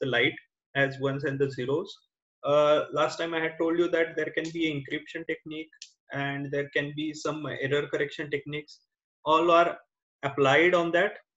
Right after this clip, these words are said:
and a data stream is generated. Obviously,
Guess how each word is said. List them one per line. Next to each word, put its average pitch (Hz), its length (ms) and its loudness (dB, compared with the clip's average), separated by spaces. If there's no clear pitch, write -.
and 151 300 -2
a 147 80 -4
data 143 360 0
stream 143 320 -4
is 143 120 -8
generated. 117 500 -2
Obviously, 175 680 2